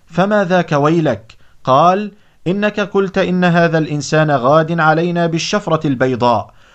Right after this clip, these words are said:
ووصفت الذبح والسلخ والأكل، وأنا الساعة قد نمت فرأيت فيما أرى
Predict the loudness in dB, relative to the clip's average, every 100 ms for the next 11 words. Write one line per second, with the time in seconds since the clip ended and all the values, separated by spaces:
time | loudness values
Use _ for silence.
0 | _ -4 -2 -2 -2 -2 -2 -2 -4 -4
1 | -2 0 -2 -4 -6 -4 -2 0 0 0
2 | -2 -2 -6 -8 -12 -20 -8 -4 -2 -2
3 | -2 0 2 4 2 0 -8 _ _ -8
4 | -6 -6 -6 -6 -2 0 0 -2 -6 -6
5 | -4 -2 0 2 4 2 -2